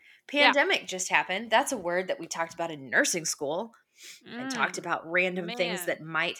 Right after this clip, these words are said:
Speaker 2: happen. Hey, friends, it happened. And you know, 'cause you're
Speaker 1: What?
Speaker 2: probably still at home, too. We've been home. Today is May sixteenth. I don't know why I still question that since we talked about it an hour ago, but it's
Speaker 1: Yeah.
Speaker 2: May sixteenth.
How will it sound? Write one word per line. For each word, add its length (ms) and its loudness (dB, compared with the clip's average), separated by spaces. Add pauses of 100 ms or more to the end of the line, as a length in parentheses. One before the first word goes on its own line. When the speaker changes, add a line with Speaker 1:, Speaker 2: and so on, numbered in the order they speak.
Speaker 2:
happen. 420 -2 (220)
Hey, 180 0
friends, 460 2 (180)
it 140 0
happened. 540 -2 (180)
And 120 -4
you 140 -2
know, 220 2
'cause 200 -6
you're 120 0
Speaker 1:
What? 60 -14
Speaker 2:
probably 260 2
still 260 -4
at 100 -2
home, 240 -10
too. 320 -10 (920)
We've 260 -6
been 180 4
home. 480 -2
Today 840 -2
is 560 -6
May 640 -6
sixteenth. 760 -8
I 60 -8
don't 140 -8
know 80 -8
why 240 0
I 60 0
still 200 -6
question 360 -4
that 180 -2
since 180 -10
we 80 -8
talked 300 -2
about 160 -2
it 80 -4
an 60 -6
hour 220 -4
ago, 380 -4 (140)
but 360 4 (460)
it's 140 -10
Speaker 1:
Yeah. 60 -4
Speaker 2:
May 160 2
sixteenth. 680 -6